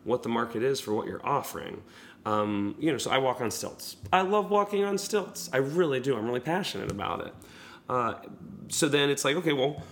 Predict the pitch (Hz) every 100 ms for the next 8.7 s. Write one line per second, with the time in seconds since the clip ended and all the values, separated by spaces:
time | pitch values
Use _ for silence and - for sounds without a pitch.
0 | - 110 110 113 127 - 123 135 131 131
1 | 139 147 156 - 196 - - - - 110
2 | 110 110 117 117 101 107 107 107 113 113
3 | 107 101 101 101 107 104 110 98 107 107
4 | 107 98 95 92 - 107 135 - - -
5 | - - - - 98 98 98 104 104 -
6 | 101 - 104 104 104 113 113 107 104 -
7 | - - 98 - - 107 107 101 104 95
8 | 98 117 127 113 95 92